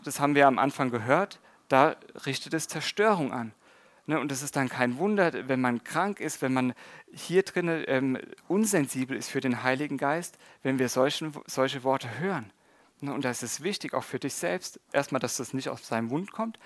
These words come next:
aber auch, dass du hier dein Ohr das nicht mehr da zur Verfügung stellst und sagst, „Oh ja, komm, äh, sag mir noch mehr“, ne? <laughs> Sondern sagst, „Nee, stopp jetzt.“ Ne, wirklich stopp. Und das ist aber auch in Liebe, in der Wertschätzung kannst du das sagen. Ich mag jeden einzelnen von euch da ermutigen, auch im Internet.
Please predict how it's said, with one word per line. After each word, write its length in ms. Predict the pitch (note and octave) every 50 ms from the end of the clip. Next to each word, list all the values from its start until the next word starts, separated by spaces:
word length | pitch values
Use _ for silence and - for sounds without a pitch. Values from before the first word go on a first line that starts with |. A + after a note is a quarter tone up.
| - - - - _
aber 240 | - C3+ C#3 E3 D#3+
auch, 100 | E3+ D#3+
dass 160 | - D#3+ C#3+
du 140 | - - C#3
hier 260 | - - - F#3+ G3
dein 220 | E3+ D#3+ C#3+ C3+ -
Ohr 240 | E2+ B2+ C#3+ D3
das 220 | C#3+ D3+ C#3+ - -
nicht 200 | C#3+ C#3 - -
mehr 260 | D3+ C#3+ C#3 C#3 C#3 - - - - - -
da 160 | C#3+ C3+ -
zur 120 | - C3+
Verfügung 440 | - B2 A#2 - - G#3 F#3+ D#3 C3
stellst 420 | - - - A2+ G#2+ - - -
und 80 | - B2
sagst, 260 | - B2 A#2+ - -
„Oh 120 | - C3+ C#3+
ja, 120 | C#3+ C#3+
komm, 240 | - - D#3 - -
äh, 140 | - C3+ - - - - - - - - _ - - -
sag 220 | - - C3+ C3
mir 100 | C#3+ C3+
noch 140 | B2+ C3 A2+
mehr“, 280 | A#2+ B2 C#3 E3 G3 - - - - -
ne? 180 | C#3+ F3 G#3 G3 - - - -
<laughs> 220 | - G3+ A3+ -
Sondern 260 | - - D3 C#3 C3+ B2+
sagst, 260 | - B2+ A#2 - -
„Nee, 260 | A#2+ B2 C#3 F3 -
stopp 340 | - - - - D#3+ E3 -
jetzt.“ 260 | C3+ A2+ - - - - - _ - - - - - - - _
Ne, 220 | - C#3 D3+ C#3+ C3+
wirklich 240 | D3 - D3 C3+
stopp. 320 | - - - E3 E3 - -
Und 120 | C3 B2
das 140 | C3 C3+ -
ist 180 | - - - -
aber 180 | C3 C3+ -
auch 120 | - - D3
in 80 | C3+
Liebe, 380 | C3 B2+ D3+ D#3+ D#3+ - - B2
in 140 | - - A#2
der 120 | A#2 A2
Wertschätzung 520 | B2 C3+ C#3 - - - - - - A#2+
kannst 220 | - - A2+ - -
du 40 | -
das 180 | A2 G#2+ -
sagen. 200 | - A2+ G#2+ G#2+
Ich 120 | A2 - -
mag 260 | C3 C3 - - -
jeden 280 | - B2+ C#3+ D3+ F#3
einzelnen 260 | A#2 C#3+ E3 D#3 D#3+ D3
von 140 | - D3+
euch 160 | C#3+ - C#3 -
da 100 | - C3
ermutigen, 420 | B2+ C3+ D#3 D#3+ - A#2 A2+ A#2+
auch 140 | - - B2+
im 100 | C#3 -
Internet. 400 | - C#3+ C#3 B2 A2 G#2+ -